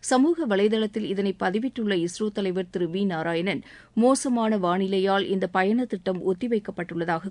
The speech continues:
கூறியுள்ளார். இந்தியாவின் சுபான்ஷு சுக்லா மற்றும் அமெரிக்கா, போலந்து, ஹங்கேரி நாடுகளைச் சேர்ந்த நான்கு வீரர்கள்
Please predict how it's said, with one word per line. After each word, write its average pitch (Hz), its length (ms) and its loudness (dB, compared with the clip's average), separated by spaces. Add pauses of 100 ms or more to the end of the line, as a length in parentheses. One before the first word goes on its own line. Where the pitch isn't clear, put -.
கூறியுள்ளார். 170 520 -2 (360)
இந்தியாவின் 277 680 2 (160)
சுபான்ஷு 269 420 0 (100)
சுக்லா 208 340 2
மற்றும் 208 480 0
அமெரிக்கா, 214 580 0
போலந்து, 208 600 2
ஹங்கேரி 240 420 2
நாடுகளைச் 196 500 0
சேர்ந்த 185 340 -2
நான்கு 214 420 0
வீரர்கள் 175 540 -2